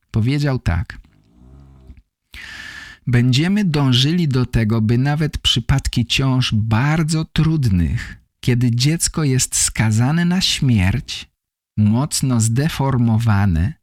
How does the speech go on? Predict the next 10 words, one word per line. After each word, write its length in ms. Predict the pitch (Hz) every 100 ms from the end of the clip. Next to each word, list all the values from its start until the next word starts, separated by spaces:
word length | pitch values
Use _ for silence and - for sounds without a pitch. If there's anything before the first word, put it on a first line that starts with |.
| _ _ _ _ _
kończyły 520 | 127 127 - 156 160
się 320 | 151 - 143 147 _ _ - _ -
jednak 640 | 117 135 135 127 117 -
porodem, 840 | - 120 120 117 127 107 62 64 104 - _ -
by 200 | 110 120
to 260 | - 165
dziecko 720 | 156 139 170 - - - 120 107 _ _ _ -
mogło 360 | 117 131 139
być 240 | 127 127 -
ochrzczone, 960 | - 113 - - - - 147 117 113